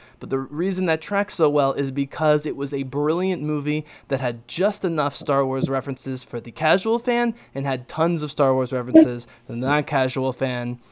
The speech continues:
Throw it to you. Do you think this show had that balance, and that is why it's so successful, is because you and I, like, every two minutes of every episode was like, "Uh, uh, uh," but it was also amazing drama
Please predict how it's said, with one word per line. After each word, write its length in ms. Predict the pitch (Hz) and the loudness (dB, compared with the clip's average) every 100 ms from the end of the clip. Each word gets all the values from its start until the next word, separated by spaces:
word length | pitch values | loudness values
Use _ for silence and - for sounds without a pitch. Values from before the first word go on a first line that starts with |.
| - - - - - - | -20 -12 0 0 0 2
Throw 200 | 165 160 | 8 10
it 120 | 160 | 8
to 120 | - | 4
you. 460 | 143 214 185 143 151 _ _ - | 4 10 10 8 4 _ _ -6
Do 60 | 131 | -4
you 240 | 143 226 | 0 -2
think 300 | 233 214 156 | 0 0 2
this 120 | 160 | -2
show 460 | 151 160 147 143 135 - | 0 6 6 6 2 -10
had 340 | - 151 175 135 | -2 4 6 6
that 240 | 143 127 | 0 0
balance, 640 | 127 160 139 123 123 127 | 2 4 4 0 -6 -6
and 180 | 170 131 | -2 -2
that 140 | 131 131 | 0 -2
is 120 | 131 | -2
why 180 | 135 127 | -2 -2
it's 120 | 123 | -4
so 160 | 131 | -6
successful, 800 | 123 123 - 156 151 - 127 120 | -6 -8 -2 2 2 0 -6 -6
is 140 | 123 123 | -6 -6
because 260 | 127 123 | -4 -6
you 240 | 117 143 170 | 0 6 6
and 160 | 156 | 6
I, 360 | 135 131 131 131 - - - | 0 0 -2 -4 -8 -20 -10
like, 280 | 131 120 - | -6 -6 0
every 300 | 165 156 147 143 | 0 2 -2 -4
two 200 | - 170 | -6 -2
minutes 420 | 143 151 170 143 | 0 2 2 2
of 100 | 135 | -2
every 220 | 135 131 151 | -6 -4 0
episode 360 | 165 147 156 | 0 0 -2
was 120 | 131 | -2
like, 120 | 131 - | -6 4
"Uh, 140 | 190 - - - | 4 4 -4 2
uh, 140 | 185 - | 2 2
uh," 140 | - 190 - _ _ | 2 2 2 _ _
but 120 | 180 | 2
it 80 | 170 | 2
was 140 | 160 | 0
also 300 | - 160 175 | 2 2 4
amazing 400 | 151 147 147 143 | 2 2 0 -2
drama 500 | 131 165 180 151 139 | 0 4 4 4 2